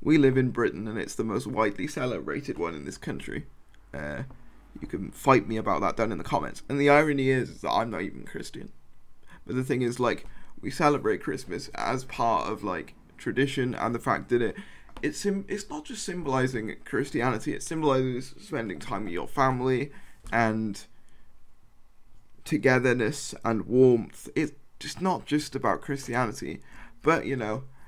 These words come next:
anything to do with our culture or our history has to be disregarded because it's not politically correct anymore. God, that was a tangent and a half.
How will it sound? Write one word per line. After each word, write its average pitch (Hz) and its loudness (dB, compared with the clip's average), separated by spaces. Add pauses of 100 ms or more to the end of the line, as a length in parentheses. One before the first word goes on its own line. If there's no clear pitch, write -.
(140)
anything 151 2
to 135 -4
do 127 0
with 104 0 (540)
our 127 6
culture 104 -4
or 101 4
our 117 6
history 131 -2
has - -2
to - -12
be 98 0 (580)
disregarded 120 6
because 113 2
it's - -6
not - -4
politically 87 -2
correct 98 0
anymore. 85 -6 (640)
God, 101 0
that 98 2
was - -6
a 60 -6 (300)
tangent 123 -2
and 107 -2
a 107 0
half. 110 -2